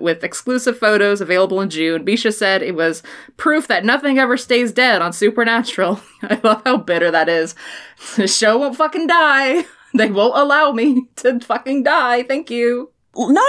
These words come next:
Speaker 2: even just Supernatural, but, like, T V Guide is still alive?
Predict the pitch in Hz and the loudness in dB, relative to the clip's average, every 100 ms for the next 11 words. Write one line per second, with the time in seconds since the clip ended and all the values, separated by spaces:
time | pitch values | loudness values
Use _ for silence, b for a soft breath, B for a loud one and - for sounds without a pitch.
0 | 523 370 233 247 269 - 202 202 208 214 | 2 2 0 0 0 0 0 2 2 2
1 | 180 175 190 - 202 - - - - 247 | 0 2 0 2 0 -2 -12 -6 2 4
2 | 233 240 330 403 427 440 - 427 415 415 | 4 2 2 4 4 2 0 0 2 2
3 | 415 427 466 | 2 2 2